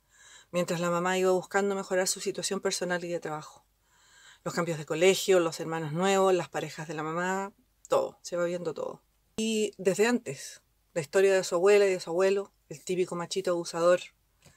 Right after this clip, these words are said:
y dominante, la historia de su abuela y su madre por separado, como mujeres y personas independientes de cada una y en conjunto, como madre e hija. Vemos el refugio que desde siempre la escritora encontró en la literatura,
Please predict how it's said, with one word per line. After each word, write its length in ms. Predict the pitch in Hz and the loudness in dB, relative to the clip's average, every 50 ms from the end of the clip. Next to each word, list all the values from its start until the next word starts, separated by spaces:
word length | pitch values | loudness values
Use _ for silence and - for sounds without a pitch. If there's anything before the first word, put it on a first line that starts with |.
| _ _ _ _ _ _ _ _ _ _ _ _ _ _ _ _ _ _ _ _ _ _ | _ _ _ _ _ _ _ _ _ _ _ _ _ _ _ _ _ _ _ _ _ _
y 100 | _ 185 | _ -2
dominante, 640 | 180 180 175 175 175 175 175 175 - - - 202 _ _ _ | 0 2 2 0 0 -2 -4 -6 -10 -16 -20 -20 _ _ _
la 60 | - | -6
historia 360 | 160 - - 190 175 175 175 175 | -6 0 2 2 4 4 4 2
de 60 | 175 | 0
su 120 | - - | 0 -2
abuela 260 | 170 170 180 185 185 | -2 0 0 0 0
y 40 | 180 | -2
su 120 | - - 170 | -4 -6 -6
madre 320 | 175 180 180 180 180 180 | -4 -2 -2 -2 -2 -4
por 140 | 175 170 170 | -4 -8 -10
separado, 640 | - 165 - 160 156 170 175 175 170 175 185 190 - | -10 -8 -6 -4 -2 0 0 -2 -2 -4 -8 -14 -18
como 220 | - 180 170 160 | -16 -14 -14 -14
mujeres 480 | 160 156 - - 202 190 185 196 190 - | -12 -12 -2 2 2 4 4 2 -2 -4
y 40 | 185 | -6
personas 380 | - 180 - - 175 175 185 | -6 -6 -6 -6 -8 -8 -8
independientes 720 | 180 185 175 175 165 170 160 165 170 180 185 180 - 202 190 | -8 -6 -6 -6 -6 -6 -8 -6 -6 -8 -8 -8 -10 -10 -10
de 100 | 190 180 | -6 -4
cada 220 | - 180 180 180 | -2 -2 0 0
una 240 | 180 185 196 196 196 | -2 -4 -4 -6 -6
y 80 | 185 180 | -8 -8
en 60 | 170 | -10
conjunto, 640 | - 156 156 151 _ - 196 180 - - 151 - _ _ _ _ _ _ _ _ _ _ _ _ _ | -12 -14 -14 -12 _ -8 -8 -8 -8 -12 -14 -16 _ _ _ _ _ _ _ _ _ _ _ _ _
como 200 | - 170 170 170 | -8 -8 -6 -4
madre 300 | 175 175 175 175 170 170 | -4 -2 -2 -2 -2 -2
e 100 | 170 175 | -4 -4
hija. 260 | 175 - - - - _ _ _ _ _ _ _ - - - - - - _ _ | -8 -10 -16 -18 -20 _ _ _ _ _ _ _ -20 -20 -20 -20 -20 -20 _ _
Vemos 260 | - 180 185 202 190 196 | 4 4 4 6 4 2
el 100 | 185 175 | 0 0
refugio 460 | 170 147 - 208 214 - - 226 214 | -2 -2 -2 -4 -4 -2 -4 0 2
que 100 | 208 196 | 2 2
desde 240 | 190 175 165 165 143 | 2 0 -4 -4 -6
siempre 400 | - - 202 208 214 - 233 226 | 2 2 2 2 2 -2 -6 -8
la 60 | 226 | -8
escritora 360 | 202 - 196 190 202 190 208 | -6 -6 -4 -2 -2 -2 -2
encontró 340 | 208 - 196 185 - 190 190 | -4 -4 -6 -6 -2 -2 0
en 80 | 190 | 0
la 60 | 196 190 | 0 -2
literatura, 600 | 190 180 170 175 170 170 170 175 165 160 156 | -2 -2 -2 -2 -2 -2 -4 -6 -8 -8 -12